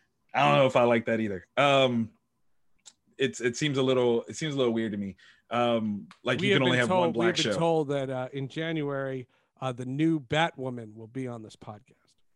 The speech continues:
Speaker 1: Mm. Okay, okay.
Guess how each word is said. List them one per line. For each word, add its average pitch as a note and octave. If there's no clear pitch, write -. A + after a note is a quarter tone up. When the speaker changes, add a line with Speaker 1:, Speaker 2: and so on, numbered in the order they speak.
Speaker 1:
Mm. D#3
Okay, E3
okay. D3+